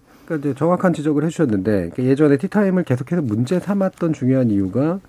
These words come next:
정보가 대단히 일방적이고 비대칭적으로 흐르는 상태에서는 언론이 정보, 더 많은 정보 공개를 요구하는 것처럼 보이지만 사실상은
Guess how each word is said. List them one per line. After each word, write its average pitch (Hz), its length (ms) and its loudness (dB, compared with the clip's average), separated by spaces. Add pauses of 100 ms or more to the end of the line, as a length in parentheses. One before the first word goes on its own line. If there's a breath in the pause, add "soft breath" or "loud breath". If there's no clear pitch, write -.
(220 soft breath)
정보가 147 560 2
대단히 196 360 -2
일방적이고 151 840 4
비대칭적으로 139 880 2
흐르는 143 340 -2
상태에서는 98 960 -2 (540 soft breath)
언론이 160 600 4
정보, 123 240 0
더 143 120 2
많은 208 220 6
정보 156 300 4
공개를 135 560 4
요구하는 131 560 0
것처럼 147 460 -2
보이지만 120 440 -2
사실상은 175 840 -2